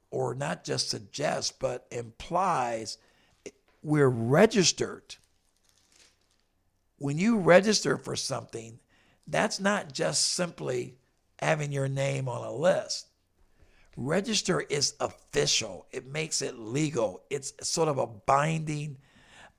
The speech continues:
agreement that you're registered. You are officially a part of this group or this list or this event. It's sort of an R S V P. You are registered.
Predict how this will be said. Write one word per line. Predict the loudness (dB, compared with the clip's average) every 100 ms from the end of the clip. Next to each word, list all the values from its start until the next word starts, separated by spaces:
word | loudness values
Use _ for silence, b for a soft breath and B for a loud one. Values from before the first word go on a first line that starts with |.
| -2
agreement | -2 0 2 2 2 0 -6 -6
that | -2 0 -2 -6 -16 _
you're | -8 -6 -4
registered. | -2 0 0 -2 -2 -4 -4
You | -2 0
are | 2 0 -2
officially | -6 -4 -2 0 0 0 -2
a |
part | -2 -6 -2 4 4 4 -4 B B B _
of | -4 -2 -2
this | 2 2 0
group | -4 -6 2 2 2 -2
or | -4
this | -2 -2 -2
list | -2 0 2 0 -2
or | -6
this | -4 -4 -4
event. | -4 -6 -4 2 2 2 -8 -16 b b b b b
It's | -4
sort | 0 0
of | 0
an | -2 -6
R | -2 2 2
S | 0 -2
V | -4 -4
P. | -4 -6
You | -4 0 0
are | 2
registered. | -2 0 2 0 -2 -8 -6 -10 -10 -20